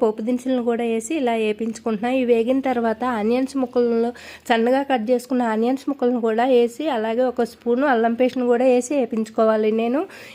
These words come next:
ఈ వీడియో తీస్తున్నప్పుడు వీడియో ఆగిపోయింది, చూసుకోలేదు, అందుకనే అరటికాయ ముక్కలు వేసి వేపించడం, వేపించేది మిస్ అయ్యింది ఫ్రెండ్స్. మరి ఇప్పుడు ఈ ఆనియన్స్ బాగా వేగిన తర్వాత మనము అరటికాయ ముక్కలను కూడా వేసి బాగా వేపుకుని మనం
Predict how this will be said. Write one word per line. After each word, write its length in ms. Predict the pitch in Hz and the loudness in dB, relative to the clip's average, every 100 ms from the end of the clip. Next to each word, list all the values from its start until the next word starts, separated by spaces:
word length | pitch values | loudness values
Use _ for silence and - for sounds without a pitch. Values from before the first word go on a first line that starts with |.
| - | -8
ఈ 100 | 247 254 | -4 -2
వీడియో 220 | 254 302 311 262 | 0 0 0 -2
తీస్తున్నప్పుడు 720 | 254 277 262 254 247 240 269 269 | -4 -2 0 0 2 2 2 0
వీడియో 200 | 233 240 269 247 | 0 0 0 -2
ఆగిపోయింది, 680 | 214 220 233 233 226 220 262 277 | -4 -4 0 2 2 0 -4 -2
చూసుకోలేదు, 760 | 233 214 - 226 220 208 202 269 | -4 -4 -4 0 0 0 0 0
అందుకనే 440 | 233 233 240 247 320 - - - 240 | 0 0 0 -2 -2 -6 -20 -6 -6
అరటికాయ 340 | 220 269 302 294 | -4 0 0 2
ముక్కలు 260 | 277 262 254 | 2 2 4
వేసి 200 | 240 240 269 | 2 2 0
వేపించడం, 560 | 240 240 233 226 233 233 208 - - | 0 -2 -2 -2 0 -2 -4 -12 -2
వేపించేది 560 | 240 240 240 233 226 240 302 | 0 2 0 2 2 2 0
మిస్ 160 | 254 - | -2 0
అయ్యింది 420 | 240 240 233 226 226 220 | 0 2 0 0 0 -2
ఫ్రెండ్స్. 340 | 214 254 285 349 339 | -2 -2 -4 -2 0
మరి 200 | 240 247 - - - - 269 | 2 0 -2 -14 -18 -8 -8
ఇప్పుడు 220 | 269 294 285 254 | -2 -2 0 0
ఈ 20 | 240 220 | 0 0
ఆనియన్స్ 360 | 262 311 269 269 233 | 0 0 0 0 0
బాగా 220 | 220 269 269 | 2 4 4
వేగిన 300 | 226 240 254 254 | 4 2 0 0
తర్వాత 400 | 254 254 277 277 | 0 0 -2 0
మనము 220 | 262 254 294 190 | 0 0 -2 -4
అరటికాయ 320 | - 233 254 262 | -4 -2 0 0
ముక్కలను 340 | 269 262 254 254 | 2 2 2 2
కూడా 180 | 247 254 | 2 2
వేసి 300 | 247 254 311 262 226 | 2 2 0 0 0
బాగా 240 | 196 226 233 | 0 0 2
వేపుకుని 440 | 233 233 254 277 294 294 - - - 240 | 0 -2 -2 0 0 -2 -10 -20 -6 -2
మనం 220 | 247 269 | 2 2